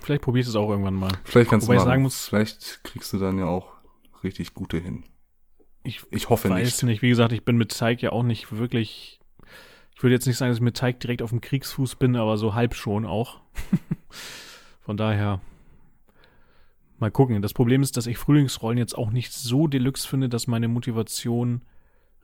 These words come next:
Speaker 1: riesig ist. Ähm,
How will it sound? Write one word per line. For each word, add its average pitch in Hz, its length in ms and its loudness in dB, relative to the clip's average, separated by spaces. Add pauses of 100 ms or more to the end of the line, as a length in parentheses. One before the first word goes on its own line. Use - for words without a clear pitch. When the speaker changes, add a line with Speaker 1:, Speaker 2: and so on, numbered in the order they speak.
(120)
Speaker 1:
riesig 123 380 0
ist. - 340 -6 (1120)
Ähm, 104 580 -8